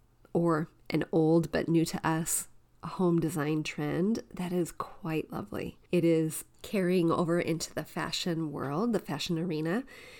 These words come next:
and it's something that you might want to pay attention to. If you're redesigning or redecorating, refreshing your space this summer, this is a trend, not even a trend, because it is classic. It is very,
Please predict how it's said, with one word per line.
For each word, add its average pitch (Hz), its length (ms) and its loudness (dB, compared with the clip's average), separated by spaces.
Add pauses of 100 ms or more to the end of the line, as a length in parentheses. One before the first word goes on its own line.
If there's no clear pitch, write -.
(300)
and 190 120 -12
it's - 160 -8
something 294 380 2
that 381 140 6
you 262 140 4
might 196 300 2
want 185 100 2
to 180 100 0
pay 185 120 0
attention 165 400 -2
to. - 320 -4 (200)
If 214 200 -2
you're 185 260 6
redesigning 175 840 4
or 156 100 0
redecorating, 170 720 2
refreshing 196 680 0
your 170 160 -2
space 175 500 0
this 165 280 -6
summer, 196 440 2 (540)
this 208 220 0
is 277 120 0
a 320 60 6
trend, 180 600 2 (220)
not 202 360 -4
even 233 180 2
a 220 60 2
trend, 185 320 -2
because 180 260 0
it - 140 0 (240)
is 175 260 6
classic. - 880 -4
It - 120 -4
is 160 220 0
very, 160 580 0